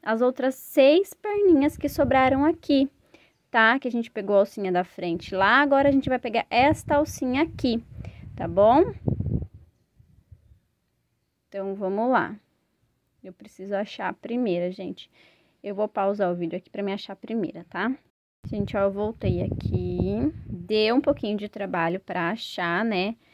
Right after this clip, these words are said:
Aqui os fiozinhos de trás, tá? Mas chegando bem pertinho, assim, a gente consegue, é, identificar. Agora, aqui pela câmera é bem difícil, tá?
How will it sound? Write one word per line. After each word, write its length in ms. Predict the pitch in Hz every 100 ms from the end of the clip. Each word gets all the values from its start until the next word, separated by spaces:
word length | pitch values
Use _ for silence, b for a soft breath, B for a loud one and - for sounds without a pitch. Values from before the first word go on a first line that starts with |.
| b _
Aqui 420 | - 180 196 180 -
os 260 | 202 -
fiozinhos 540 | - 208 196 190 180 175
de 100 | 196
trás, 800 | - 202 165 165 170 180 - -
tá? 380 | 180 175 214 b b b b b
Mas 960 | 208 208 208 208 202 196 196 196 - - - - - - - - -
chegando 500 | - 277 233 269 415
bem 220 | 349 466
pertinho, 560 | 440 415 403 - 262 247
assim, 260 | 254 - 254
a 40 |
gente 200 | 285 277
consegue, 1000 | - 285 330 302 247 247 233 262 269 269
é, 420 | 220 208 196 196 -
identificar. 880 | 220 226 240 - 311 - 180 139 - _ -
Agora, 340 | 196 208 214
aqui 180 | 214 277
pela 200 | 240 196
câmera 460 | - 220 214 202 -
é 180 | - 226
bem 280 | 202 208 240
difícil, 580 | 320 - 156 151 - -
tá? 240 | 175 190